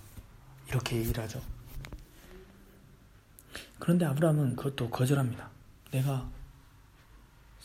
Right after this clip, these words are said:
이십이 절에 보면, "내가 하리모티,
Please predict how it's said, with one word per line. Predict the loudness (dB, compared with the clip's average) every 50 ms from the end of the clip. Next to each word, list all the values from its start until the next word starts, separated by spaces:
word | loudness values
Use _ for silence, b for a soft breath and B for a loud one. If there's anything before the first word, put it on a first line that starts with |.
| -4 0
이십이 | 2 2 2 2 2 2
절에 | 2 2 2 0
보면, | -2 -4 -4 -6 -6 -8 -10 -12 -16 -20 -20 -20 -20 -20 -18 -8 -4
"내가 | -2 0 2 2 0 -2 -4 -10 -18 -20 -20 -20 -20 -20 -20 -20 -18 -12
하리모티, | -8 -2 0 2 2 2 2 0 0 -6 -6 -6 -6 -6 -8